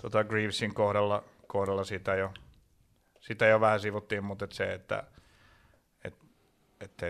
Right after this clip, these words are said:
joukkue uusiutui käytännössä täysin ja parhaat pelaajat lähti edustukseen. Nytkin Weston Junior on, on nyt tän, kesken tän kauden,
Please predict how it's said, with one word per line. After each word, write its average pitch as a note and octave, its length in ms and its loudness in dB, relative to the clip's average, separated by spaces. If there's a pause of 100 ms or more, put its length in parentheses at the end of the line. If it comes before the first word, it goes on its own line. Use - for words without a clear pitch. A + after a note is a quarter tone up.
(100)
joukkue F#2+ 360 -6
uusiutui F#2+ 420 -8
käytännössä F#2 460 -6
täysin G2 360 -2
ja F#2+ 120 -4
parhaat G2 380 -6
pelaajat G2+ 400 -2
lähti G#2 360 -6
edustukseen. A2 560 -2
Nytkin A2+ 400 -4 (480)
Weston G#2+ 380 4
Junior G#2+ 380 4
on, G#2+ 220 -2 (180)
on G#2+ 120 -8
nyt G#2 120 -10 (480)
tän, G#2 240 -4
kesken A2 360 -8
tän A2 180 -4
kauden, A2 320 -4